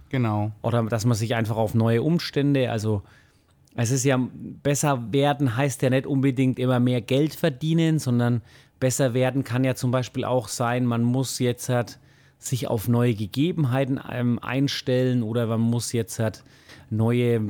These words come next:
Speaker 2: ich sag jetzt mal, manchmal sind's wirtschaftliche, manchmal sind's auch, ähm, einfach persönliche Umstände halt sich neu einstellen und da anpassen. Und das ist, glaub ich, auch, eine Veränderung ist grundsätzlich ja nicht immer nur mit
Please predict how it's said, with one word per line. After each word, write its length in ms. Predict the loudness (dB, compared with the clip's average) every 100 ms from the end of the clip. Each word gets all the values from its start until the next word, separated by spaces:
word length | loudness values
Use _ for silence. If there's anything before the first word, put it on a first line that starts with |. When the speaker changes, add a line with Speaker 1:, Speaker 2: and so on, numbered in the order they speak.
| -6 -8
Speaker 2:
ich 140 | -6
sag 100 | -4
jetzt 140 | -2 -2
mal, 320 | 0 0 0 -4 -4
manchmal 320 | -2 0 0
sind's 240 | -2 -2
wirtschaftliche, 800 | -2 0 -2 -4 -2 -2 0 0
manchmal 320 | 0 0 -2 0
sind's 260 | -2 -2
auch, 400 | -2 -4 -4 -8 -20 -20 _ _ _ -4
ähm, 300 | -2 -2 -4
einfach 300 | -6 -4 -4
persönliche 840 | -4 -2 0 0 2 0 0 -2 0
Umstände 600 | -2 -2 -2 -2 0 0
halt 240 | -2 -4
sich 140 | -4 0
neu 200 | 0 -2
einstellen 680 | -2 -4 -2 -2 0 0 0
und 140 | -2
da 160 | -2 -2
anpassen. 520 | -4 -2 -4 -2 -2
Und 120 | 0
das 100 | -2
ist, 140 | -4 -2
glaub 200 | -2 -2
ich, 120 | -4
auch, 280 | -4 -6 -10 -20 -20 -20 _ _ _ _ -8
eine 160 | -4 -2
Veränderung 600 | 0 0 2 2 2 0
ist 140 | 0
grundsätzlich 800 | -2 0 -2 -2 -2 -2 -8 -14
ja 200 | -4 -2
nicht 220 | 0 -2
immer 260 | -2 0 2
nur 240 | 2 2
mit 180 | 0 -2